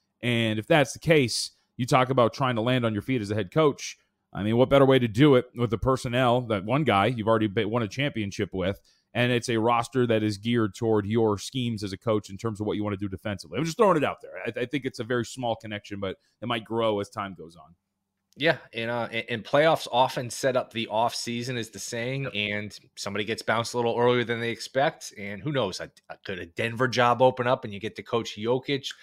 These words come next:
Speaker 1: That's
Speaker 2: I
Speaker 1: another
Speaker 2: think,
Speaker 1: one.
Speaker 2: uh, yeah, I think Malone, that's not, that front office is, didn't bring in Malone, I, I'm pretty sure. So you never know. Somebody gets bounced early, somebody lands Wembanyama.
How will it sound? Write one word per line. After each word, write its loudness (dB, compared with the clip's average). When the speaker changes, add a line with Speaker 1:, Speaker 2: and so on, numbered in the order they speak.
Speaker 1:
That's -4
Speaker 2:
I -2
Speaker 1:
another 2
Speaker 2:
think, 0
Speaker 1:
one. -
Speaker 2:
uh, 2
yeah, -2
I -2
think -6
Malone, 0
that's -4
not, -4
that -8
front -2
office -4
is, -8
didn't -10
bring -6
in -4
Malone, -4
I, -10
I'm -18
pretty -8
sure. -4
So -8
you -6
never 2
know. 4
Somebody -2
gets -2
bounced 0
early, 0
somebody -4
lands -4
Wembanyama. -2